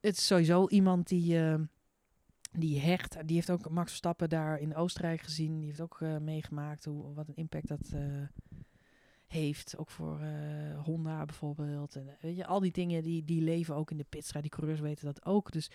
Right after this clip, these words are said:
dat, ik zeg niet dat het een grote verschil maakt. Ik zeg alleen dat het, eh, Lewis Hamilton is zo'n coureur waar het net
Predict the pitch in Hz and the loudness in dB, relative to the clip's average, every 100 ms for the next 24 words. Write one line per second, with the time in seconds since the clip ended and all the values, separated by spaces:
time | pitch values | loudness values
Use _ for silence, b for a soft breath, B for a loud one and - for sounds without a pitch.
0 | b b 196 - - - - 330 294 247 | b b -10 -10 -16 -12 -2 2 2 2
1 | 190 156 - _ - - 208 180 151 - | 0 -4 -12 _ -8 4 6 6 2 6
2 | 233 262 160 139 147 156 175 - 175 175 | 8 8 4 -2 -8 -6 -6 -2 -2 0
3 | 165 160 156 - - - _ _ _ _ | 0 0 0 -4 -20 -20 _ _ _ _
4 | _ - - 151 151 156 151 151 220 220 | _ -20 -18 -10 -8 -8 -8 -2 2 4
5 | 208 254 220 185 196 - 175 185 190 175 | 4 4 4 4 0 0 0 2 2 2
6 | 170 165 175 190 - - | 2 2 2 0 -2 -12